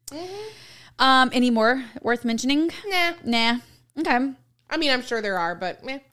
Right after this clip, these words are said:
Speaker 1: for the sake of time, nah.
Speaker 2: Well, you know, we just don't know how this is gonna <laughs> go. I just wanna keep giving you, just in case you get, like, lost or whatever,
Speaker 1: <laughs>
Speaker 2: Just to help you out, girl. I got you. She's our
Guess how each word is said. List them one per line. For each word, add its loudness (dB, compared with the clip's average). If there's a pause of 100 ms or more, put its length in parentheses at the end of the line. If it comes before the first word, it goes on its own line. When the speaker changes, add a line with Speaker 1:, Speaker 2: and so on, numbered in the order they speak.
(200)
Speaker 1:
for -8
the -8
sake 0
of -10
time, -4
nah. 0 (140)
Speaker 2:
Well, 4
you 2
know, 4
we 2
just -2 (1120)
don't 0
know 4
how 2
this 2
is 2
gonna 4
<laughs> 0
go. 6 (400)
I 4
just 0
wanna -2
keep -4
giving 2
you, 0
just -2
in 6
case 0
you 0
get, 0
like, 0
lost 0
or -2
whatever, 2 (260)
Speaker 1:
<laughs> -10 (160)
Speaker 2:
Just 4
to 2
help 0
you 0
out, -4
girl. 0
I 2
got -4
you. -8
She's 0
our 2